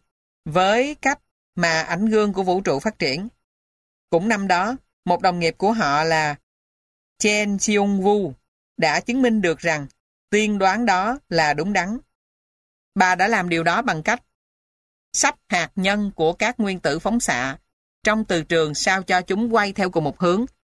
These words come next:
và chứng tỏ rằng các electron được phát ra theo một hướng nhiều hơn theo hướng khác. Năm sau, Lee và Young đã được trao giải thưởng Nobel cho ý tưởng của họ. Người ta cũng thấy rằng lực yếu không tuân theo đối xứng C.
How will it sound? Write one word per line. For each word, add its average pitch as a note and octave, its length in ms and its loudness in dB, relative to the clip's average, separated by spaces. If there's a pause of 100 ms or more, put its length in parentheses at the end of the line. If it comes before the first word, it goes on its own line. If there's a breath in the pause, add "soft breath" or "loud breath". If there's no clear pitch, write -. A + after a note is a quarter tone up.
(200)
và F3+ 200 2
chứng A3 240 -2
tỏ E3 200 0
rằng E3+ 200 -2
các G#3+ 140 -2
electron G#3 420 0
được D3 220 -2
phát G3+ 200 -2
ra F3+ 240 0
theo E3+ 240 -2
một C#3+ 240 -2
hướng F#3+ 260 0 (360)
nhiều F#3 300 4
hơn G3 300 0 (280)
theo E3+ 160 0
hướng F#3 140 -2
khác. G#3 280 -2 (1120)
Năm F#3+ 220 0
sau, F3+ 380 0 (300)
Lee G#3+ 240 2
và E3+ 220 0
Young F3 240 -2 (200)
đã E3+ 120 2
được E3 220 -4
trao E3 160 -2
giải D3+ 180 -2
thưởng D#3+ 240 -2
Nobel D#3+ 440 0
cho D3+ 80 -2
ý D#3+ 120 0
tưởng D#3 240 -4
của F3 100 -2
họ. A#2 360 -2 (840)
Người G3 160 2
ta G#3+ 160 0
cũng F#3 220 -2
thấy A3+ 160 0
rằng F3+ 280 -2 (640)
lực F3 260 -2
yếu G#3 240 2
không G3+ 280 0
tuân G3 200 -2
theo F3+ 180 0
đối F3+ 160 2
xứng A3 180 2
C. - 120 -2